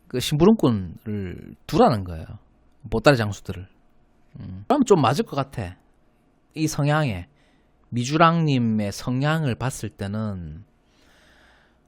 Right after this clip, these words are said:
어느 정도, 그러니까 백그라운드를 어느 정도 설명을 해주고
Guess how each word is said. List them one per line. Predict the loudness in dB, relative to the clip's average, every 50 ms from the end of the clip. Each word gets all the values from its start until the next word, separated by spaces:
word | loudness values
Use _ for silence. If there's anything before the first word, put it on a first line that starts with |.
| _ _ _
어느 | -20 -14 -8 -6 -2 0 0 0
정도, | 0 0 -2 0
그러니까 | -2 -2 0 2 0 2
백그라운드를 | 4 2 4 6 8 10 10 10 8 6 4 4 4
어느 | 4 2 0
정도 | 0 0 -2
설명을 | 0 4 4 6 6 6 4 4
해주고 | 2 0 -2 -2 -2 0 0 0 0